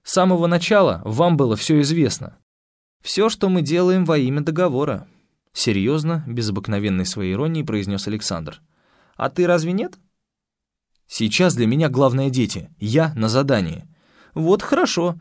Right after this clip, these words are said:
Скажи своей девочке, пусть принесет книгу. Я доставлю вас обоих через портал домой. Завтра съездим в Кронштадт, сплаваем в форты. А школа еще получит благодарность. Даже увеличение бюджета выбьем, обещаю».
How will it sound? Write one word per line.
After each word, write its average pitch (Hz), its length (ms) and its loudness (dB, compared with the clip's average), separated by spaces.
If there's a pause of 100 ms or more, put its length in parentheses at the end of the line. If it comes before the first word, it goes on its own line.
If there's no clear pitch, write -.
(160)
Скажи 233 380 2
своей 156 240 2
девочке, 208 400 -2
пусть 214 240 -2
принесет 156 380 0
книгу. 139 360 -4 (220)
Я 135 140 0
доставлю 175 420 4
вас 123 160 0
обоих 156 300 0
через 113 180 -4
портал 127 380 0
домой. 110 480 -2
Завтра 180 420 0
съездим 139 380 0
в - 20 -10
Кронштадт, 170 540 -2
сплаваем 139 560 0
в - 20 -10
форты. 90 480 -8 (220)
А 95 120 0
школа 202 480 4
еще 101 440 -2
получит 175 420 0
благодарность. 139 840 0 (200)
Даже 190 560 4
увеличение 214 640 2
бюджета 190 480 2
выбьем, 92 380 0
обещаю». 185 600 0